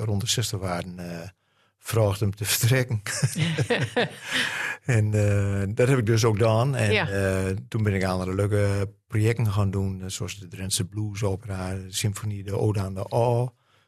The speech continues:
Speaker 1: Ik heb
Speaker 2: Ah, het is niet dat je door veel geen muziek maakt, toch?
Speaker 1: Nee, ik heb wel altijd muziek gemaakt, eh, van bandjes tot, eh, solo-optredens en, eh,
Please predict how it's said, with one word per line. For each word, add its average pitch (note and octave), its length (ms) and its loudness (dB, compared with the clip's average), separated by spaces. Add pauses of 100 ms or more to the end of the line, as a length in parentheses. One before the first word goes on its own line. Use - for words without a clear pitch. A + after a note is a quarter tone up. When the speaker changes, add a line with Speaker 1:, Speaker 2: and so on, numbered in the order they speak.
(120)
Speaker 1:
Ik G#2+ 120 -2
heb D3 100 4
Speaker 2:
Ah, D#3+ 80 2
het A3 120 0
is F#3 120 4
niet F#3+ 140 4
dat F#3 100 4
je F#3 60 2
door G#3 120 4
veel B3 220 4
geen A#3+ 240 2
muziek D#3+ 320 -2
maakt, C#3+ 260 -2
toch? F3 240 0 (420)
Speaker 1:
Nee, C3 260 6
ik C#3+ 100 2
heb E3+ 160 4
wel E3+ 260 4
altijd D#3+ 640 0 (360)
muziek B2 360 4
gemaakt, A#2 640 4
eh, A2+ 640 4
van G2+ 200 0
bandjes A2 460 2
tot, G#2 360 0
eh, F#2+ 180 0
solo-optredens G#2 1300 0
en, F#2+ 500 -4
eh, F2+ 360 -6